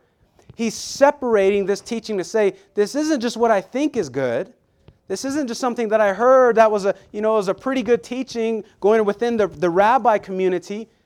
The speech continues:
No, this is something I received from God himself, and that's why I'm passing it down to you." Don't get caught up in elevating the tradition of man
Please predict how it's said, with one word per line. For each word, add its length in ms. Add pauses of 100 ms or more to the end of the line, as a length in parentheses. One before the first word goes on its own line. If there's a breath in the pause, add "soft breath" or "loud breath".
(160)
No, 180
this 260
is 100
something 340
I 120
received 360
from 160
God 220
himself, 720 (340)
and 140
that's 180
why 120
I'm 80
passing 480
it 120
down 260
to 140
you." 400 (800)
Don't 340
get 200
caught 400
up 260
in 140
elevating 760
the 120
tradition 560
of 120
man 760